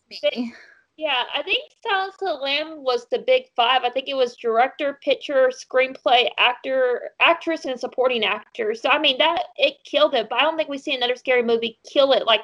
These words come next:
Speaker 1: that at the Academy Awards since then.
Speaker 2: But anyways, uh, when you've worked, I, not, I haven't worked in, I don't wanna be like, "I've worked in the industry."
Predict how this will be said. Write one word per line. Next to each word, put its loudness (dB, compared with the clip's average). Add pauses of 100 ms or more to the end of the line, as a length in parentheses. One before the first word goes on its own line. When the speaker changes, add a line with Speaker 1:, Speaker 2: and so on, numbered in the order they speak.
Speaker 1:
that 2
at 0
the 0 (180)
Academy 2
Awards 0
since -8
then. -12 (300)
Speaker 2:
But 6
anyways, 0 (280)
uh, 0 (120)
when -4
you've -2
worked, -4 (200)
I, -4
not, 4
I 0
haven't -6
worked -6
in, -12 (100)
I -14
don't -8
wanna -8
be -8
like, -12
"I've -12
worked -12
in -6
the -8 (260)
industry." -8